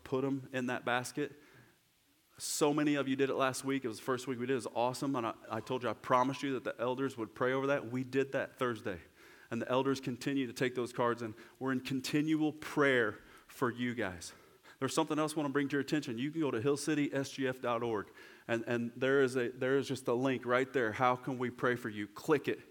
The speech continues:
Put it down if that's how you wanna do it. It will come to the elders. We want to pray for you. But now,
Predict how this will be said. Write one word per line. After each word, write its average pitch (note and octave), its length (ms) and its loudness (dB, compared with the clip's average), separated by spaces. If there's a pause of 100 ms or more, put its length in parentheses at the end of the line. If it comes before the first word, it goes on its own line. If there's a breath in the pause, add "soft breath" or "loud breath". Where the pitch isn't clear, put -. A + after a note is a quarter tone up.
(420 loud breath)
Put D#3 240 4
it D3 100 4
down D3 340 4
if B2+ 120 -6
that's C#3+ 180 2
how D3 100 2
you B2 160 2
wanna A#2 200 0
do A#2 160 0
it. G2 160 -2
It B2+ 100 0
will B2+ 100 -2
come D3 300 0
to C#3+ 80 4
the C3+ 200 2
elders. A#2+ 440 2 (300 loud breath)
We D3 240 4
want C#3 320 -2
to - 100 -8
pray B2+ 480 2
for A#2+ 220 -4
you. A2 300 -6 (2000 soft breath)
But A#2+ 120 -4
now, D#3 400 0